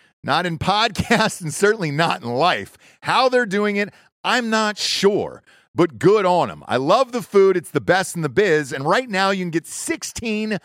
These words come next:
free meals by going to hellofresh dot com slash drinking bros sixteen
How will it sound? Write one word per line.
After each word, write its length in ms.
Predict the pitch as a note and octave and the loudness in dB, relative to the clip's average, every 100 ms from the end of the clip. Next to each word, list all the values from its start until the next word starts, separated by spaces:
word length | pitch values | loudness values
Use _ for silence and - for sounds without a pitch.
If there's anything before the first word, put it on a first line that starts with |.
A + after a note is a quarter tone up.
| _ _ | _ _
free 340 | - G#3 G3+ | -4 -2 0
meals 440 | F#3+ F#3 C3 C3 | 0 2 0 0
by 180 | G2 D3 | 0 0
going 260 | C#3+ D#3 D3 | 2 -2 -2
to 100 | C3 | 0
hellofresh 640 | A3 B3+ B3 G3 F#3 E3+ - - - | 2 2 2 0 -2 -2 -10 -18 -8
dot 300 | F3 E3+ A3 - | 0 0 0 0
com 340 | D#3 D3 D3 - - | 0 2 0 -8 -14
slash 400 | - C3+ B2+ - | -2 0 0 -2
drinking 300 | C#3+ E3 D#3 | -4 -4 0
bros 320 | C#3 C3+ B2 | 2 2 0
sixteen 800 | - A#3 C4+ - - F3 F3 | -4 -6 -6 -6 -4 -2 -4